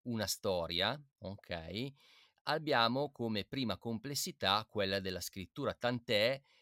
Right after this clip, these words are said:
che la scrittura di questi episodi, che è stata fatta sì da Igor Principe, ma poi con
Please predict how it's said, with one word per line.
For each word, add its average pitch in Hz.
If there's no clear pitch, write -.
che 113
la 107
scrittura 110
di 82
questi 104
episodi, 107
che -
è 87
stata 98
fatta 110
sì 127
da 110
Igor 107
Principe, 120
ma 92
poi 113
con 113